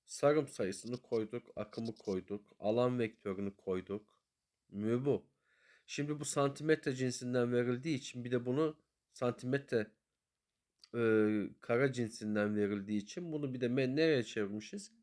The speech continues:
Metrekareye çevirmişiz. Metrekareye çevirmişiz. E, yapalım şimdi. Torku bulalım. Tork biliyorsunuz tekrar söyleyelim. Neyle neyin çarpımı?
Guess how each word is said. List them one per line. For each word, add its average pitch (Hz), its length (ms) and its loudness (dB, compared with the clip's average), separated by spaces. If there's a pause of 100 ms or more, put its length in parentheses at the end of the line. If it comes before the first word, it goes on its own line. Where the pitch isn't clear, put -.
(120)
Metrekareye 107 680 -2
çevirmişiz. - 800 -12 (760)
Metrekareye - 540 -12
çevirmişiz. - 560 -20 (380)
E, 135 80 -2
yapalım 165 420 6
şimdi. 110 400 -2 (580)
Torku 143 440 2
bulalım. 156 360 2 (500)
Tork 135 320 0
biliyorsunuz 127 580 -2
tekrar 123 400 -4
söyleyelim. 107 640 0
Neyle 113 300 2
neyin 113 280 -2
çarpımı? 107 640 -4